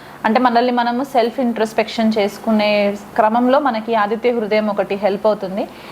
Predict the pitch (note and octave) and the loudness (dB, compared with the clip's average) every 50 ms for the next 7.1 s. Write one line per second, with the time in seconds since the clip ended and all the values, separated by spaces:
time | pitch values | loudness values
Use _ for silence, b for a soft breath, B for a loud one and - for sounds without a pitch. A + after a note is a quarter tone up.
0 | B B B - A3 C4 B3+ B3+ B3+ B3 C4 - A#3+ A3+ A3+ A#3+ B3+ B3+ C4 A#3 | B B B 0 2 4 4 4 2 0 0 0 0 0 0 -2 -4 -2 -2 -2
1 | G3 F#3+ A3+ G#3+ A#3 B3 - - A#3 A3+ G3 B3 B3+ B3+ - - B3+ A#3+ G#3+ A3+ | -2 -2 0 2 2 2 0 -2 -6 -4 0 0 0 -2 -2 -6 -6 -2 0 2
2 | A#3+ A#3+ A3+ A3 A3+ A3 A3 A3 A3 G#3+ A#3 G#3 - A3 A3 A#3 A3+ B3+ A3+ A3 | 2 2 2 2 0 -2 -2 -4 -6 -8 -8 -6 -2 -2 -2 0 0 0 -2 -2
3 | A3 A3+ A3+ A#3 - - - A3+ - A#3+ G#3 - A#3+ A#3+ A#3+ - C4+ B3+ B3 B3 | -2 -2 -2 -4 -4 -6 -10 -8 -8 -8 -4 2 2 2 2 2 -2 -4 0 0
4 | A#3 G#3 G3+ G#3+ A3 A3 A3+ G3+ G3 F#3+ A#3+ B3 A#3 G#3+ G#3 G3+ G#3 G#3+ G#3+ G#3 | 2 2 2 0 0 0 0 -2 -2 -2 -4 -4 -2 -2 -2 0 0 0 0 2
5 | G3+ F#3+ F3+ F#3+ F#3 F#3 - - C5 B B B B B B B - A3+ A#3+ B3 | 0 0 0 -2 -6 -4 -2 -4 -4 B B B B B B B 0 2 4 4
6 | A3+ A3 A3 A#3+ A3+ C4 C4 C4 B3+ G#3+ A#3+ A#3+ A#3 A#3+ G#3+ G3+ G3+ G#3+ A3 A#3 | 4 2 0 0 0 0 0 0 0 0 0 0 2 2 2 2 0 -2 -2 -4
7 | A#3 A#3 | -6 -4